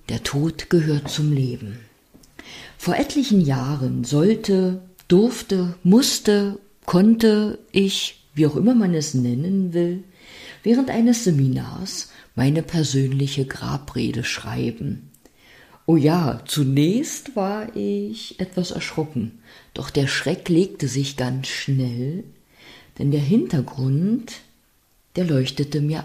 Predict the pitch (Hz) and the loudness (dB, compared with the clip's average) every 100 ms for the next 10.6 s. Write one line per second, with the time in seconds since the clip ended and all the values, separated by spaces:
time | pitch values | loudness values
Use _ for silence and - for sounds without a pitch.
0 | 139 127 123 - - _ _ _ _ _ | -4 -4 -6 -14 -18 _ _ _ _ _
1 | _ - _ _ _ _ _ - 127 139 | _ -20 _ _ _ _ _ -12 -6 -4
2 | 151 131 - 123 123 120 123 - 123 117 | -2 -2 0 -2 0 -4 -4 -4 -6 -6
3 | - 117 117 113 117 - - - - - | -10 -10 -10 -12 -14 -16 -20 -20 -14 -4
4 | 160 226 220 196 196 247 277 285 226 254 | 2 6 6 4 0 0 2 2 2 0
5 | - - 233 - 294 254 - 202 208 196 | -4 -6 -2 -2 0 0 0 0 0 -2
6 | 180 185 180 139 143 147 139 135 127 123 | -2 -2 -2 2 2 2 2 0 0 -4
7 | - - 117 156 202 269 - - - - | -6 -6 -4 0 0 -2 -4 -14 -16 -20
8 | - - - - 185 202 196 208 208 220 | -20 -20 -18 -6 -4 0 0 2 0 0
9 | 143 127 123 123 - 123 - 131 123 131 | 0 2 2 -2 -4 -6 -2 -2 0 -2
10 | 127 117 123 131 127 110 | -4 -6 -6 -6 -6 -6